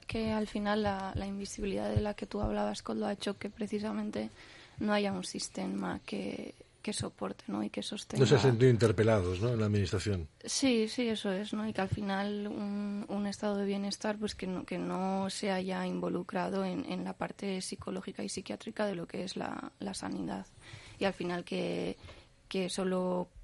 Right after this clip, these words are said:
Speaker 1: pocas personas con recursos, sobre todo económicos, puedan permitirse ir a, pues, a la alternativa privada de lo que es la, la psicología, ¿no? Entonces yo creo que, que la principal solución para,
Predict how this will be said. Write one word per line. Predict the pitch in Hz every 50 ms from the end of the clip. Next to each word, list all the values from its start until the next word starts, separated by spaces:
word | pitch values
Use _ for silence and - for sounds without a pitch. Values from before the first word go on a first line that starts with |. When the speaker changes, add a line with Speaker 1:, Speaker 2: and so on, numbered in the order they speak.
| - - -
Speaker 1:
pocas | - 180 - 185 185
personas | - - 185 - - - 190 196 185 180 190 - -
con | - 185 180 185 180
recursos, | - - 165 - - 180 - - - 180 175
sobre | - 185 180 185 170
todo | - 185 180
económicos, | 175 175 - 185 180 180 175 180 180 - 196 - -
puedan | - 190 175 175 190 -
permitirse | - 202 208 208 - - - 180 190 - - 214 220
ir | 220 - - - -
a, | - - - - - - - _ - - - - - -
pues, | 190 185
a | 190
la | 165 170
alternativa | 165 170 - 170 165 165 165 165 160 - 165 165 165
privada | 165 - 185 165 151 - - - - -
de | - -
lo | - -
que | - - -
es | - 190 - -
la, | - - - - - -
la | 185 196 190
psicología, | - - - - - - - - - 175 - -
¿no? | - 190 190 - - - -
Entonces | - - - - - 214 196
yo | 190 185 170
creo | - 202 196 185 -
que, | - 185 175 180 180 180 - - - -
que | - 208 202 175
la | 170 170 165
principal | - 202 185 - - - - 185 180 180
solución | - 202 190 180 170 - - - 185 180 180
para, | - - - 214 196 190 196 202 196 - - -